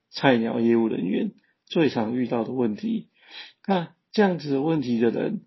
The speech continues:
是不是就不适合做业务了呢？其实也没有，也不一定业务都一定要挨家挨户的去敲门，其实是要看你所卖的产品是什么，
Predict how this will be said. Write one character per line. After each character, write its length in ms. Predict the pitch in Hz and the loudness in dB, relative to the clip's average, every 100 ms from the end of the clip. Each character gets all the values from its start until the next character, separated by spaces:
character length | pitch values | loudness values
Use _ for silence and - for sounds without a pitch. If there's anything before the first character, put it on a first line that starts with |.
| _ _ | _ _
是 180 | - - | -8 -2
不 80 | 147 | -2
是 140 | 147 | -2
就 120 | 131 147 | 0 0
不 160 | - | 0
适 300 | 123 170 120 | -4 0 0
合 100 | 107 | -2
做 220 | 107 131 | -2 -2
业 220 | 120 123 117 | 2 2 2
务 160 | 120 | 2
了 140 | 107 - | -2 -4
呢？ 220 | 214 - _ _ - - _ | -6 -6 _ _ -20 -20 _
其 160 | - 165 | -4 -2
实 180 | 165 151 | 0 2
也 140 | 127 | 2
没 300 | 110 110 120 | 2 0 0
有， 300 | 117 - - _ _ _ _ _ - | -2 -4 -14 _ _ _ _ _ -2
也 100 | 151 | -2
不 180 | 170 196 | 2 0
一 40 | |
定 220 | 180 185 | 0 -2
业 160 | 175 165 | 0 0
务 140 | 160 147 | 0 0
都 200 | 151 139 | 0 0
一 100 | 127 | 0
定 160 | 139 | 0
要 140 | 135 127 | 0 0
挨 220 | 123 123 | -2 -2
家 200 | 123 120 | -2 -4
挨 240 | 131 131 | -4 -4
户 160 | 131 127 | -2 0
的 140 | 113 | 0
去 160 | 110 131 | 0 -4
敲 280 | - 117 113 | -4 -2 -2
门， 300 | 113 - - _ _ _ _ | -4 -8 -12 _ _ _ _
其 200 | - 151 | -6 -4
实 140 | 147 147 | -4 -6
是 140 | 156 | -2
要 140 | 160 | -2
看 380 | 151 - 151 123 _ _ _ _ | -2 -4 -4 -4 _ _ _ _
你 160 | - 123 | -2 -2
所 220 | - 117 | 0 -4
卖 240 | 107 135 123 | -2 -2 -2
的 140 | 117 | -4
产 280 | - 117 120 | -4 -4 -4
品 280 | 127 98 92 | -4 -6 -6
是 160 | 110 | -6
什 260 | - - - | -6 -6 -6
么， 280 | - 247 | -6 -8